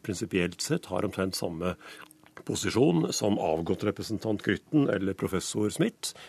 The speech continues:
Vi er enkeltpersoner som velger å engasjere oss i enkeltsaker. Eh, Thorkildsen er ikke Stortinget. Den lovgivende makt er noe helt annet, og den enkelte politiker, som man nesten alltid sier, er noe helt annet. Jeg vet ikke om det var spesielt smart det hun sa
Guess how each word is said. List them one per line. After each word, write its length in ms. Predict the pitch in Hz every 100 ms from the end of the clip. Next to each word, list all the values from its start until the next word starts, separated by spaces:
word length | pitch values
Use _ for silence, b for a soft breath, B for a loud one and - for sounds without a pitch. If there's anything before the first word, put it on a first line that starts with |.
| B
Vi 140 | 120
er 240 | 98 87 92
enkeltpersoner 720 | 98 107 92 107 123 123 190
som 160 | 156 151
velger 300 | 151 85 98
å 160 | 107 - B B -
engasjere 440 | 123 117 95 82
oss 160 | 101 -
i 220 | 95 95 B B B 82
enkeltsaker. 720 | 80 - - 82 - 101 92 B B B
Eh, 180 | 107 98
Thorkildsen 560 | 131 107 - 92 - 165
er 240 | 87 80
ikke 160 | - -
Stortinget. 480 | 110 - 113 196 151 -
Den 140 | - 107
lovgivende 420 | 101 85 87 107
makt 400 | 101 - - - -
er 100 | 110
noe 140 | 98
helt 180 | 92 120
annet, 280 | 135 185 -
og 120 | 92
den 180 | 101 -
enkelte 460 | 82 - - 104 - _ _ _ -
politiker, 680 | 123 104 - 120 107 123 127
som 180 | 123
man 140 | 117 117
nesten 220 | 113 123
alltid 220 | 107 127
sier, 240 | - 208 - B B B
er 240 | 90 85
noe 240 | 92 92 101
helt 220 | 87 87 117
annet. 320 | 175 240 - - B B B B 165
Jeg 220 | 90 143
vet 160 | 160 87
ikke 220 | - 82
om 120 | 80
det 100 | 80
var 80 | 82
spesielt 400 | - 92 90 82
smart 280 | - 90 -
det 100 | 85
hun 100 | 92
sa 160 | -